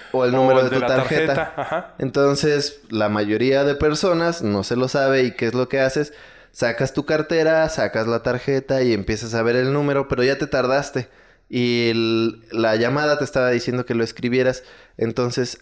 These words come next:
Speaker 1: ahí tú no escribiste nada, no hiciste ninguna acción, omitiste la acción. ¿Y qué es lo que pasa? Que la misma maquinita te dice, "No detectamos tu respuesta".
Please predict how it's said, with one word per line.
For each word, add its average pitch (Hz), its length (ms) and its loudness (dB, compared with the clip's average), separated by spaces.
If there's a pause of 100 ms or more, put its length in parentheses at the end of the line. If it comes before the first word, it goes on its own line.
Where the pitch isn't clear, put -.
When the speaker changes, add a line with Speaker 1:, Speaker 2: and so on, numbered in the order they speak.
Speaker 1:
ahí 147 340 0
tú 214 200 2
no 165 240 0
escribiste 143 560 -2
nada, 143 260 0
no 147 200 0
hiciste 180 400 -2
ninguna 131 540 0
acción, 143 520 0 (220)
omitiste 107 600 -2
la 143 80 0
acción. 151 420 -2 (800)
¿Y 127 100 -4
qué 160 100 -2
es 170 60 2
lo 180 120 2
que 185 120 0
pasa? 185 360 0
Que 135 440 2
la 123 140 0
misma 147 320 0
maquinita 156 560 -2
te 139 80 0
dice, 135 720 0
"No 135 240 0
detectamos 123 600 -2
tu 127 100 0
respuesta". 127 600 -2